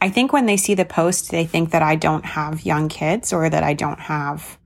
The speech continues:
a busy life. Like, I think they think that I'm talking from a place of just not getting it.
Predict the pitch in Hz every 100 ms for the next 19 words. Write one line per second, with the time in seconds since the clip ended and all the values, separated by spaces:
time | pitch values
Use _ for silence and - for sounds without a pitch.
0 | _ _ _ _ - 165 156 160 160 -
1 | - 247 165 160 156 156 151 156 160 147
2 | 151 143 143 143 - - 165 - 147 147
3 | 143 - 143 - 156 151 151 - 175 151
4 | - 151 139 156 196 262